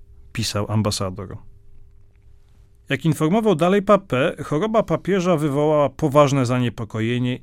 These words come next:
i nerwowe nastroje w Watykanie. „Nerwowe nastroje rosną”, pisał dalej polski dyplomata. „Tym bardziej, że gdyby dziś zawakować miała Stolica Apostolska,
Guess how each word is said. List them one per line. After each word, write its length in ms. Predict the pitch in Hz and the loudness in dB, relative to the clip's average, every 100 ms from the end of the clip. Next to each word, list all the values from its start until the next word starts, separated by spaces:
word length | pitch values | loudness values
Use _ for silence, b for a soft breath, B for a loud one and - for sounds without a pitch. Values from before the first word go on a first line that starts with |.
| - | -6
i 120 | 143 | 0
nerwowe 440 | 131 117 120 120 117 | 0 2 0 0 0
nastroje 520 | 110 - 110 107 101 | -2 -4 -6 -4 -6
w 80 | 98 | -6
Watykanie. 560 | 98 101 - 95 - - b b b b b b b b - | -8 -10 -12 -14 -16 -20 b b b b b b b b 0
„Nerwowe 400 | 143 139 180 160 | 2 6 6 6
nastroje 520 | 135 - 160 156 143 | 4 2 2 4 4
rosną”, 440 | 143 135 - 107 101 | 4 2 0 -4 -4
pisał 320 | 110 120 110 | -6 -4 -2
dalej 240 | 104 101 | -2 -2
polski 340 | 104 104 - 107 | -4 -6 -6 -8
dyplomata. 560 | 98 110 104 95 - - - - - | -6 -4 -4 -6 -12 -18 -20 -20 -2
„Tym 240 | 175 185 | 2 4
bardziej, 540 | 151 127 113 127 170 120 | 4 2 0 -2 -2 -2
że 140 | 123 | -2
gdyby 300 | 110 131 120 | -2 -2 -2
dziś 340 | 113 175 - 131 | 0 -2 -2 -4
zawakować 680 | 120 117 120 175 135 120 | -2 -2 -2 0 0 0
miała 240 | 135 139 117 | -2 -2 -2
Stolica 400 | - 160 156 147 | -2 -4 -2 -4
Apostolska, 720 | 143 139 - 104 95 - | -4 -6 -4 -6 -6 -8